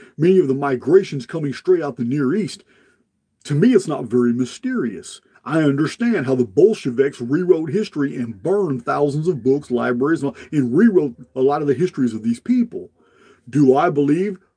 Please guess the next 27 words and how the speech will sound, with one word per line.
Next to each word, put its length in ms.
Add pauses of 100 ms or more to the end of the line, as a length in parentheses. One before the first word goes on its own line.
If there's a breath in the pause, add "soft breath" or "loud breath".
(140)
Tartaria 720
was 220
the 120
entire 440
world? 440
Hell 440
no. 400 (320 soft breath)
Do 140
I 100
believe 320
there 100
was 200
a 40
Tartaria 720 (220 loud breath)
that 160
was 260
significantly 760
advanced 520
and 240
may 200
have 180
been 180
technologically 800
advanced 480 (260 loud breath)
and 160
then 240
reset 680